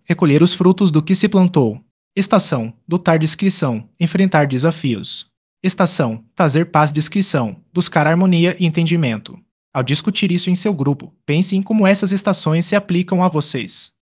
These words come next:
Quais momentos vocês já viveram que se encaixam nessas categorias? Isso pode abrir espaço para conversas profundas e significativas.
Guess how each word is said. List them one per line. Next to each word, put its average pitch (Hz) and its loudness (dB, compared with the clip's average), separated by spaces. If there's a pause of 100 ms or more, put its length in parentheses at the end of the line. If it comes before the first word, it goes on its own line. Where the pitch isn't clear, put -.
Quais 196 2
momentos 180 2
vocês 190 0
já 151 4
viveram 151 2
que 175 -4
se 165 -4
encaixam 160 0
nessas 147 -2
categorias? 147 -4 (320)
Isso 185 -2
pode 190 2
abrir 170 0
espaço 160 0
para 165 -2
conversas 180 0
profundas 147 -4
e 170 -4
significativas. 175 -2